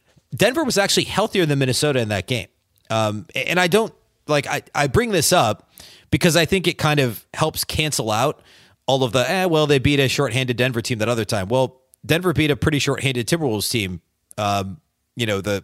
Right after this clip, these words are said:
in, in the other game that the Wolves won this season. And there was also, one of the games in Denver was very close. It was, like, a four-point loss for Minnesota. So,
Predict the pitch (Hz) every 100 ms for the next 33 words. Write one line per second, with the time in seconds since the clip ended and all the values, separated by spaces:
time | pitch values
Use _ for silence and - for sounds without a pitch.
0 | _ - 110 95 120 110 110 131 170 120
1 | 120 107 - 107 92 98 143 165 104 117
2 | 95 95 - - - - 160 170 165 208
3 | - 185 139 - _ 151 202 175 160 127
4 | 117 190 175 131 - 147 110 - 160 -
5 | 110 123 - 156 139 151 120 123 120 131
6 | 107 - 123 - 160 131